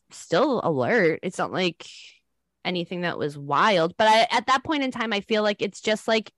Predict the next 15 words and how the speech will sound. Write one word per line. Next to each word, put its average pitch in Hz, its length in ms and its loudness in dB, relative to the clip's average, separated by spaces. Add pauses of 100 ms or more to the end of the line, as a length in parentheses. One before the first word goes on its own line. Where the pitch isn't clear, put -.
eh, - 80 -4 (180)
you 392 200 2
know, 311 340 0 (480)
anybody 294 420 2
else, 208 320 2
like, 190 140 -6
with 208 120 -8
your 226 100 0
parent, 220 400 0
it's - 200 -6
like 202 220 -4
you 214 340 0
now 208 300 2
have, 208 420 2
uh, 196 340 2